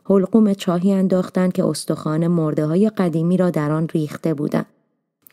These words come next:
مردم آشوب کردند. شهر به هم ریخته است. واقعیت این است که بلور باورهای مذهبی و انگاره‌های اعتقادی مردم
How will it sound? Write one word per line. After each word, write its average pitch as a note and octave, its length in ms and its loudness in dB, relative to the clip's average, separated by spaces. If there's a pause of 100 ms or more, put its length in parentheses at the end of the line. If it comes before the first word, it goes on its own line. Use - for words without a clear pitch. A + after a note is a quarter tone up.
(160)
مردم A3+ 460 4
آشوب F#3+ 420 0
کردند. D3+ 480 -4 (320)
شهر D#3+ 420 -2 (140)
به D#3+ 80 0
هم D3+ 260 0
ریخته - 360 -4
است. - 300 -8 (720)
واقعیت B3+ 460 6
این B3 140 6
است A#3 220 0
که A#3 180 4 (320)
بلور G#3 380 6
باورهای F3+ 680 2
مذهبی E3 680 0
و F3+ 60 2
انگاره‌های D#3+ 840 0
اعتقادی D#3+ 640 0
مردم E3 520 0